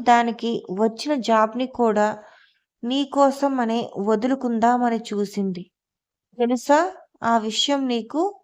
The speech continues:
"ఏంటమ్మా నువ్వు అనేది? ధన్య ఆ పని చేయదు, లేకపోతే ఎందుకని ఇంటర్వ్యూకి వెళ్తుందది?"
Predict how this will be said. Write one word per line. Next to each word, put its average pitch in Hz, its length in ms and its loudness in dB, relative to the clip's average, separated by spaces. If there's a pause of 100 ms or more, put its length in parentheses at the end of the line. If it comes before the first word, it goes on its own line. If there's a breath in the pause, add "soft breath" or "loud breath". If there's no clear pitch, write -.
(800)
"ఏంటమ్మా 269 720 2
నువ్వు 202 220 0
అనేది? 202 540 -2 (1000 soft breath)
ధన్య 254 420 0
ఆ 277 180 4
పని 247 280 0
చేయదు, 240 520 -2 (680)
లేకపోతే 262 800 0 (200)
ఎందుకని 269 560 0 (120)
ఇంటర్వ్యూకి 269 800 0
వెళ్తుందది?" 233 760 0